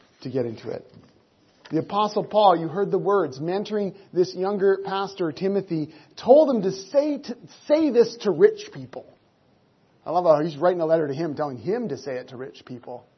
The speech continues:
I, I think Paul probably did too. But he tells, he tells Timothy, "Say this to those who are rich." And so I am going to tear a page out of Paul's book, and I'm gonna, as your young pastor, go out on a limb and try to do the same. So here we, here we go. Here it says,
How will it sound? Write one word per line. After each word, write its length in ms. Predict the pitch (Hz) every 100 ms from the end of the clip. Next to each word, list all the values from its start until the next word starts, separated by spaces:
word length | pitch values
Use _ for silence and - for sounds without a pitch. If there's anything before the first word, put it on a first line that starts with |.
| _ _
I, 260 | - - 160
I 40 |
think 200 | 175 185
Paul 180 | - 135
probably 260 | 135 127 123
did 240 | 123 120
too. 140 | 156 135
But 100 | 135
he 60 |
tells, 320 | 147 254 262 - - -
he 100 | 185
tells 340 | 190 269 240
Timothy, 400 | 233 220 214 - -
"Say 340 | - 269 277
this 240 | 277 269 - - -
to 100 | 208
those 360 | 202 190 - - -
who 140 | 202
are 240 | 185 180 175
rich." 460 | 143 165 156 - - -
And 140 | 143
so 240 | 139 185 165
I 320 | 175 190 180 - -
am 100 | 156
going 180 | 156 147
to 80 | 147
tear 200 | 165 151
a 40 |
page 380 | 147 156 156 135
out 180 | 135 131
of 120 | 120 - _ _
Paul's 340 | 175 165 147 131
book, 240 | 143 139 - - _ -
and 180 | 135 139
I'm 240 | 143 147
gonna, 220 | 143 139 - - _ _
as 240 | 143 127 -
your 260 | 139 143 143
young 240 | 135 131
pastor, 520 | 127 123 120 - 120 117 - -
go 180 | 143 143
out 60 |
on 60 | 135
a 140 | 113
limb 260 | 123 117 117 _ _ -
and 100 | 120
try 160 | 123
to 40 | 113
do 120 | 113
the 80 | 107
same. 340 | - 117 -
So 140 | -
here 120 | 147 143
we, 60 |
here 160 | 139 139
we 80 | 123
go. 220 | 117 - -
Here 100 | 151
it 80 |
says, 260 | 143 131